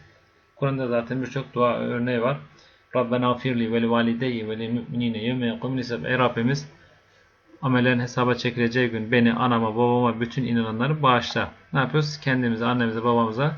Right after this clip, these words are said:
ve inananlara dua etmiş oluruz arkadaşlar. Yani sadece kendimiz için dua etmeyeceğiz arkadaşlar. Altı,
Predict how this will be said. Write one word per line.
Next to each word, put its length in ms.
ve 100
inananlara 640
dua 180
etmiş 220
oluruz 140
arkadaşlar. 500
Yani 200
sadece 280
kendimiz 420
için 180
dua 160
etmeyeceğiz 340
arkadaşlar. 580
Altı, 440